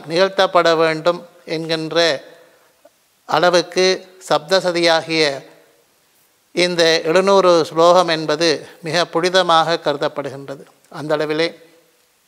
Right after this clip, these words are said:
அம்பாளுடைய திருவருளை முன்னிட்டு நடத்தப்படுகின்ற சண்டிஹோமத்திலே அடியார்கள் வளமையோடு கலந்து கொண்டு முற்பதிவுகளை மேற்கொண்டு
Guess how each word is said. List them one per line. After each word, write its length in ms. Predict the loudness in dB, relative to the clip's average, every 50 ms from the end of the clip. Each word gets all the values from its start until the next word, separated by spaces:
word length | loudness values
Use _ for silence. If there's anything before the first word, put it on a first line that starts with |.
| _ _ _ _ _ _ _ _ _ -2
அம்பாளுடைய 800 | 0 2 4 4 4 4 4 4 2 2 2 4 2 2 0 -2
திருவருளை 680 | -4 -2 0 2 4 4 4 2 2 2 2 2 0 0
முன்னிட்டு 460 | -4 -4 -2 -2 -2 -2 -2 -2 0
நடத்தப்படுகின்ற 1000 | 2 0 0 0 0 -2 -2 0 0 0 0 0 -2 -4 -2 0 0 0 0 -2 -6 -12 -20 -20 _ _ _ _ _ _ _ _ _ _ _ _ _ _ -2
சண்டிஹோமத்திலே 800 | -2 0 0 0 0 2 2 2 2 2 0 -2 -2 -2 0 -2 -2 -6 -12 -20 -20 _ _ _ _ _ _ -4
அடியார்கள் 720 | -2 0 0 2 2 2 2 2 0 0 0 0 2 0 -2 -4 -10 -16 -20 -20 _ _ _ _ _ _ _ _ _ _ _ _ _ _ _ _ _ _ _ _ _ _ _ _ _ _ _ 2
வளமையோடு 800 | 2 2 2 2 0 2 4 4 4 6 6 4 2 0 -2 -6 -14 -20 -20 -20 -20 _ _ _ _ _ -2
கலந்து 360 | 0 2 2 2 0 0 0
கொண்டு 360 | 0 2 0 0 0 0 0 0 -2 -4 -8 -14 -20 -20 _ _ _ _ _ _ _ _
முற்பதிவுகளை 800 | -12 -12 -4 _ 2 2 2 2 0 2 2 2 2 2 2 0
மேற்கொண்டு 800 | 0 -2 -2 -2 -2 -2 -4 -2 -2 -2 -2 -2 -2 -4 -10